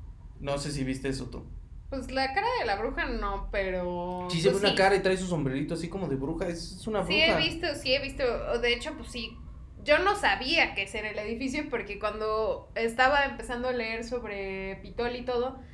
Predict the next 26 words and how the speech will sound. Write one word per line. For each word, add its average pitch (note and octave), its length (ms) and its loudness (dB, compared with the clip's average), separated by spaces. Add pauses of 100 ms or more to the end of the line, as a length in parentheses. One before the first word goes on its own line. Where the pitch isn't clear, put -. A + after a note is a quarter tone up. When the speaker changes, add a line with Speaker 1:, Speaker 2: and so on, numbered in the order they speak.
(300)
Speaker 2:
eh, G3 380 -6
pues G3 240 -4
obviamente C4+ 560 -2
como G3 200 -10
está A3+ 220 -2
ambientada A#3 400 -2
en A3 60 -4
la F#3+ 100 -4
Ciudad G3 180 -6
de G#3+ 60 -6
México, B3+ 400 -6
pues F#3+ 140 -10
me F3 160 -10
dio F#3 120 -8
curiosidad F#3 560 -10
ver F#3+ 140 -10
dónde F#3 340 -8
era, A3 160 -6
¿no? - 120 -4
Speaker 1:
Ujú. - 80 -4
Speaker 2:
Si - 80 -8
era G3 140 -6
algo G3 180 -6
real F#3+ 340 -4
o - 80 -10
qué. A3 240 -8